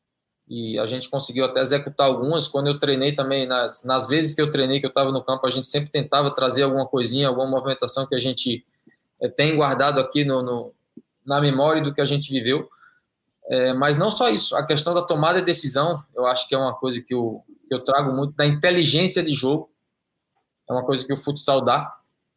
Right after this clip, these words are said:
e a gente consegue replicar tranquilamente no futebol. É... os treinamentos também,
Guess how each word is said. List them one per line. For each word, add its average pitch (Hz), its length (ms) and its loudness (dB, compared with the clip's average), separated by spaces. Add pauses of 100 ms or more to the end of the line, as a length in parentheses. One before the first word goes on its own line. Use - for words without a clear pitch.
(240)
e 123 100 0
a 120 60 2
gente 131 220 -4
consegue 147 360 0
replicar 139 600 2 (180)
tranquilamente 147 680 0
no 139 40 -2
futebol. 131 640 -6 (880)
É... 117 640 0 (1120)
os 143 140 -4
treinamentos 190 680 2
também, 160 500 0